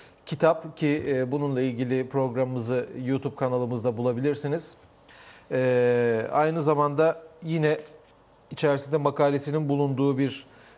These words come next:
e, yine editörlüğünü yaptığı, Caner hocamızla birlikte editörlüğünü yaptığı bir, e, kitap sevgili Enis hocamızın. Allah,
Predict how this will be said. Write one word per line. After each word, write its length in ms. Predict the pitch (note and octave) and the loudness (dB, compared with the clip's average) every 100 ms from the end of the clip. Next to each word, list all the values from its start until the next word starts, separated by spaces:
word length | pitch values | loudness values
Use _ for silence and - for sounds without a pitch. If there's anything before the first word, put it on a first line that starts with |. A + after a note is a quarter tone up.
| - | -4
e, 60 | C3 | 0
yine 380 | B2+ B2+ C#3 | 2 2 2
editörlüğünü 600 | D3+ D3 C#3 D3 C#3 C#3+ | 2 2 2 2 4 2
yaptığı, 480 | C#3+ C3+ B2+ B2+ C3 | 2 2 2 -2 0
Caner 260 | A#2+ B2+ B2 | 0 2 0
hocamızla 460 | A#2+ B2 A#2 A#2+ | 0 -2 -2 -2
birlikte 320 | A#2+ A#2+ A#2+ C3 | -2 -4 -2 -2
editörlüğünü 480 | B2+ C#3 B2+ C3 | 0 0 -2 0
yaptığı 360 | C3 A#2+ - B2+ | 0 0 -2 -2
bir, 260 | B2 A2+ - | -2 -4 -6
e, 220 | C3+ B2 | -4 -4
kitap 280 | - B2+ B2 | -2 -2 -2
sevgili 440 | - B2 A2+ A#2 B2 - | -4 -4 -2 -2 -4 -4
Enis 260 | C#3 B2 | -4 -2
hocamızın. 420 | B2 A#2 A2+ C3 F3+ - - - - - - | -2 -2 -2 -2 -4 -10 -20 -20 -20 -20 -2
Allah, 420 | D3 C#3 C#3 D3+ | 2 4 4 2